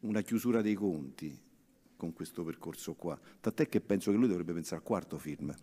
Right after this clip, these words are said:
più che al terzo, cioè andare, andare oltre come abito mentale. Mm, l'ultima cosa che volevo dire, e poi non parlerò più, è che la cosa che mi appassiona di questo film è, mm,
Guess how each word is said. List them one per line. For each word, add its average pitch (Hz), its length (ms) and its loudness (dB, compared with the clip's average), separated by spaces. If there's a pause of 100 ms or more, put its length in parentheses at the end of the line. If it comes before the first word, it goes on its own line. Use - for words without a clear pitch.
più - 140 -14
che 73 100 -14
al 69 120 -12
terzo, - 380 -14 (640)
cioè - 300 -2
andare, 95 460 0
andare 98 340 2
oltre 90 320 4
come 90 220 4
abito 90 320 2
mentale. - 520 -2 (840)
Mm, 92 280 2 (100)
l'ultima 160 400 6
cosa 147 220 6
che 139 100 4
volevo 143 220 6
dire, 156 160 6
e 107 60 6
poi 113 140 4
non 104 100 4
parlerò 113 340 2
più, 202 280 2 (140)
è 110 180 0
che 110 320 6
la 107 160 6
cosa 143 260 4
che 117 80 6
mi 113 200 8
appassiona 120 560 6
di 107 100 8
questo 104 300 6
film 131 360 8
è, 104 560 6
mm, 98 220 6